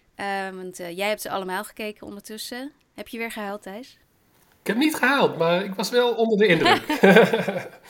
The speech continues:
Speaker 2: <laughs> Ik huil
Speaker 1: Oké.
Speaker 2: best vaak bij Wes Anderson, klopt, ja. <laughs>
Speaker 1: Ja, dat
Speaker 2: Zei
Speaker 1: zei
Speaker 2: ik,
Speaker 1: je, ja.
Speaker 2: ja.
Speaker 1: Ja, ik ben heel benieuwd. Ja, nou, dan mag je me straks helemaal vertellen waarom. Eh, en, eh, nou, we beginnen zo even met wat nieuws uit, eh, ehm,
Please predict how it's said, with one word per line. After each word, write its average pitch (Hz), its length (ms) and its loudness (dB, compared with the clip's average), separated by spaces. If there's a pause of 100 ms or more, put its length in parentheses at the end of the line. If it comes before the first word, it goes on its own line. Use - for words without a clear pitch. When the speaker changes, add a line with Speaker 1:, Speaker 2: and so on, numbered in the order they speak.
Speaker 2:
<laughs> - 400 -20
Ik - 140 -8
huil 156 180 0
Speaker 1:
Oké. - 80 -4
Speaker 2:
best 165 180 -2
vaak 139 260 -8
bij 110 120 -14
Wes 110 200 -16
Anderson, 104 340 -16
klopt, - 360 -16
ja. - 200 -16 (160)
<laughs> - 240 -2 (540)
Speaker 1:
Ja, 220 120 -10
dat 214 160 -8
Speaker 2:
Zei - 220 -4
Speaker 1:
zei 320 80 -2
Speaker 2:
ik, 214 60 -4
Speaker 1:
je, 170 120 -6
ja. 139 140 0
Speaker 2:
ja. 127 60 -8
Speaker 1:
Ja, 208 160 -10
ik 185 120 -14
ben 180 120 -14
heel 233 240 -4
benieuwd. 165 520 -10
Ja, 202 280 -8
nou, 175 140 -12
dan 180 100 -14
mag 214 120 -16
je - 60 -14
me 226 60 -12
straks 269 300 -10
helemaal 247 320 -8
vertellen 208 300 -12
waarom. 151 300 -12 (680)
Eh, 254 420 2 (100)
en, 247 260 -2
eh, 233 160 -4
nou, 220 140 -2
we 220 60 -8
beginnen 277 340 -4
zo 254 140 -4
even 208 280 -10
met 190 160 -12
wat 180 120 -16
nieuws 208 680 -8
uit, 233 340 -10
eh, 220 300 -10
ehm, 190 460 -16